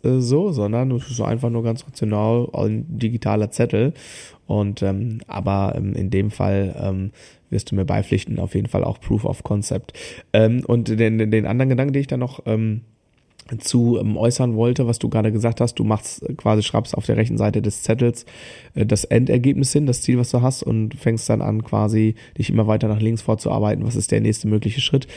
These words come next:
Wer generell in solchen Sachen sich ein bisschen bilden möchte, da habe ich einen ganz tollen Buchtipp, den habe ich dir Anfang des Jahres, glaub ich, auch nochmal,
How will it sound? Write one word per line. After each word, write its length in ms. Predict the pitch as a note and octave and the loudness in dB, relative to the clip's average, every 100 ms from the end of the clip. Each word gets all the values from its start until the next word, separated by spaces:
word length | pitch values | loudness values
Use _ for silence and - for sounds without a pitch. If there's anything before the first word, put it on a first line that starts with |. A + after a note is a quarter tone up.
| - - - | -20 -16 -2
Wer 540 | A2 A2 A2+ - A2+ | 2 4 2 0 -2
generell 560 | A#2 A2+ C3 E3 C3 C3 | 0 0 0 0 2 0
in 260 | - A#2+ | -2 -2
solchen 760 | A#2 A#2+ B2 B2 A#2+ A#2+ A#2+ A2+ | 0 0 0 -2 0 -2 -2 0
Sachen 260 | A#2 C3 B2 | 0 2 0
sich 160 | A#2 | 0
ein 80 | A2+ | 0
bisschen 320 | A2+ A#2 G#2+ | 0 0 0
bilden 240 | G#2+ A#2 C#3 | 0 0 0
möchte, 300 | C#3 A2+ G2+ | 0 0 0
da 40 | |
habe 120 | G2+ | -2
ich 60 | A2+ | -2
einen 100 | A2+ | -2
ganz 180 | A2+ - | -4 -2
tollen 240 | A2 G#2 | -2 0
Buchtipp, 320 | C3 C3 - | -2 -2 0
den 140 | - G#2+ | 0 0
habe 100 | G#2+ | 0
ich 60 | |
dir 180 | - A2 | 0 -2
Anfang 260 | A#2+ A2+ G#2+ | -2 0 0
des 140 | G#2+ | 2
Jahres, 300 | A#2 B2 - | 0 0 0
glaub 160 | G#2 G#2+ | -2 -2
ich, 120 | - | 0
auch 220 | A2 A2+ | -2 -2
nochmal, 540 | A2 G#2+ G#2 G#2 G#2+ | -2 -2 0 0 0